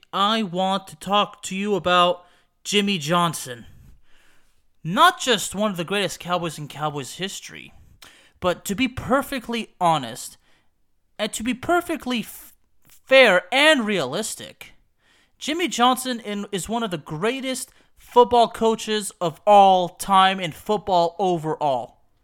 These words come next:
You cannot deny that, ladies and gentlemen. You cannot deny that. And I should stress to you folks that last week I actually watched on the E S P N thirty for thirty,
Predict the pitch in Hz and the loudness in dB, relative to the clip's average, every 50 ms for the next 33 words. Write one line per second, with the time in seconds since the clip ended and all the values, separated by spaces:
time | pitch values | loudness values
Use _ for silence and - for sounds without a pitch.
0 | _ _ _ _ _ _ _ _ _ _ _ _ _ 156 156 156 - - - - | _ _ _ _ _ _ _ _ _ _ _ _ _ -12 -12 -10 -12 -12 0 0
1 | 247 277 277 277 277 262 185 - 202 196 185 165 139 131 120 113 - - 127 127 | 0 2 2 0 0 -2 -2 -4 -6 -4 -2 -4 -4 -4 -8 -12 -12 -12 -14 -14
2 | 127 123 120 127 131 123 127 127 123 127 127 127 127 123 _ _ _ _ _ _ | -14 -14 -14 -16 -18 -18 -16 -14 -12 -12 -10 -12 -12 -14 _ _ _ _ _ _
3 | _ _ - 151 156 147 _ _ - 214 226 240 233 226 208 - 180 165 143 131 | _ _ -8 -8 -8 -8 _ _ 0 2 4 4 4 2 0 0 -4 -4 -4 -4
4 | 113 92 - - - - - - _ _ _ _ _ _ _ _ _ _ _ _ | -6 -8 -12 -16 -20 -20 -20 -20 _ _ _ _ _ _ _ _ _ _ _ _
5 | _ _ _ - 156 170 220 277 302 - 339 302 - - - - - - - 208 | _ _ _ -10 -4 -2 -2 -2 -2 -4 -6 -6 -8 -8 -8 -8 -8 -6 -2 -2
6 | 214 214 - - - 156 143 127 - - 123 120 123 - - - 139 131 127 127 | -2 0 -2 -4 -8 -12 -12 -14 -14 -14 -14 -14 -12 -12 -12 -8 -8 -6 -6 -6
7 | - - _ _ _ _ _ _ _ _ _ _ _ _ _ _ - 185 233 285 | -8 -10 _ _ _ _ _ _ _ _ _ _ _ _ _ _ 2 4 4 4
8 | 254 - - - 226 254 262 214 - - _ - 185 214 220 233 220 - 226 214 | 4 0 -6 -8 -6 -6 -6 -6 -6 -10 _ -2 0 2 2 0 0 -4 -6 -4
9 | 190 202 214 208 185 160 - - - 170 175 165 160 156 147 139 - 196 214 208 | -2 2 2 4 2 2 0 -4 -4 -2 -2 -2 -2 -6 -6 -8 -6 -4 -4 -4
10 | - - - 208 185 - - 202 196 220 196 - 156 - - 202 202 190 185 170 | -4 -4 -6 -6 -6 -6 -6 -6 -6 -4 -6 -8 -10 -8 -6 -4 -4 -2 -4 -4